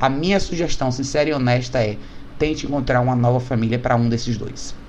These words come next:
Honestamente falando, tá? Eu acho que seria, às vezes,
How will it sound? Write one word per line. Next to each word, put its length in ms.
Honestamente 560
falando, 420
tá? 180
Eu 160
acho 220
que 80
seria, 400
às 180
vezes, 480